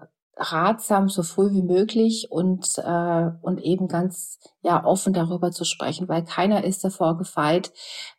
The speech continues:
ähm, dass er nicht, ja,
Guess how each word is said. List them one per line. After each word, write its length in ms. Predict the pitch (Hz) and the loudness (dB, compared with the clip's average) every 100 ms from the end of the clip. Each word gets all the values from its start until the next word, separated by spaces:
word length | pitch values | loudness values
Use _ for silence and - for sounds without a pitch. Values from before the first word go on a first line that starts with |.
| - | -2
ähm, 720 | 165 170 165 165 151 - - _ _ _ _ - | 2 4 4 4 4 0 -6 _ _ _ _ -4
dass 260 | 156 165 | 0 2
er 80 | 185 | 2
nicht, 540 | 175 180 - - - - _ _ - | 2 -2 -6 -10 -14 -20 _ _ -10
ja, 380 | 151 165 170 | -2 0 -2